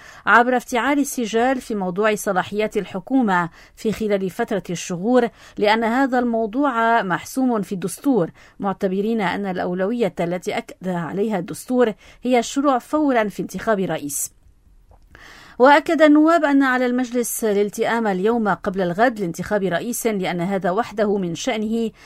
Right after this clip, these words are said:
أن يعيد الانتظام لعمل المؤسسات، ودعوا رئيس مجلس النواب إلى تكثيف الجلسات لانتخاب رئيس في أسرع وقت.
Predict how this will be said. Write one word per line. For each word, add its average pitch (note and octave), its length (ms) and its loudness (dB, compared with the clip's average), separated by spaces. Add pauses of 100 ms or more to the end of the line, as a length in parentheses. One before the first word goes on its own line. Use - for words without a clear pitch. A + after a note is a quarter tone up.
(220)
أن B3 140 4
يعيد C#4 380 0
الانتظام A3 640 0
لعمل G3 440 0
المؤسسات، F3+ 760 -2 (380)
ودعوا C#4 460 4
رئيس A#3+ 280 0
مجلس A3 360 -4
النواب G#3 400 0
إلى F#3+ 180 -2
تكثيف G3+ 440 -8
الجلسات F#3+ 720 -2 (300)
لانتخاب A#3 560 -2
رئيس G3+ 420 -2
في - 280 -4
أسرع F#3+ 340 -4
وقت. - 360 -4